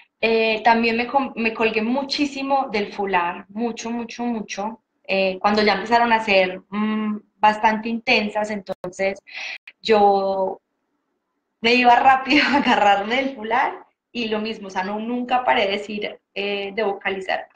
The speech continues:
ay, de respirar muy profundo, pero también hubo momentos en los que me sentía,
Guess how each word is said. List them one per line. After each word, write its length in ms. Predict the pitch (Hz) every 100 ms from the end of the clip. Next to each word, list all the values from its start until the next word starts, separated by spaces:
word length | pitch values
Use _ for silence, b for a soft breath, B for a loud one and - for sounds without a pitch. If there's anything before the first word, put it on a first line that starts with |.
| -
ay, 400 | - 226 240 240
de 120 | 233 226
respirar 440 | 202 _ 202 180
muy 200 | 202 226
profundo, 680 | 220 240 - 226 208 214 247 B B B B B
pero 220 | - 294 320
también 320 | 320 302 277
hubo 180 | 247 254
momentos 500 | 285 277 277 277 269
en 120 | 220
los 200 | 208 208
que 100 | -
me 280 | 208 202 196
sentía, 1040 | - 202 190 196 190 202 214 220 226 240